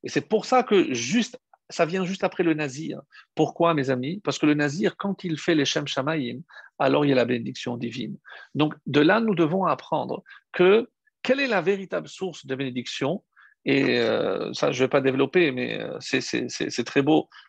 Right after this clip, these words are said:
comme on, on peut le voir, c'est que je retrouve ces trois notions à travers le Shabbat.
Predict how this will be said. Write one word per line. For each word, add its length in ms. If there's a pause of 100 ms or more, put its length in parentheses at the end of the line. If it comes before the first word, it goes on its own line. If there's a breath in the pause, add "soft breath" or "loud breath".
comme 180
on, 380
on 240
peut 140
le 100
voir, 380 (240 soft breath)
c'est 200
que 220
je 160
retrouve 420
ces 160
trois 320
notions 560 (360 soft breath)
à 100
travers 460
le 100
Shabbat. 360